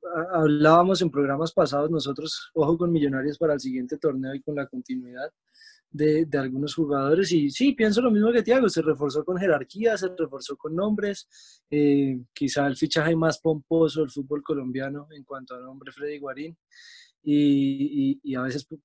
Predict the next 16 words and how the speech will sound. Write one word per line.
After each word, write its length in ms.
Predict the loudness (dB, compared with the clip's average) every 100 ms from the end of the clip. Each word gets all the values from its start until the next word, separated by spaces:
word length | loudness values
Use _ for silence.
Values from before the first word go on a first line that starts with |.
| -10
en 140 | -8
este 180 | -6 -4
caso, 300 | -2 -2 -4
pomposo 480 | -4 -4 -2 -2 -4
en 60 | 2
todo 160 | 2
el 60 | 4
sentido 380 | 0 -2 0 2
de 60 |
la 140 | 0 -2
palabra, 440 | -4 -4 -4 -4
literalmente. 920 | -6 -12 -10 -10 -12 -14 -12 -10 -10 -12 -20 -6
Esperemos 520 | -4 2 2 4 2
que, 280 | 6 6 6 _
como 280 | -2 0 2
hablábamos 840 | 4 6 6 6 2 -4 -8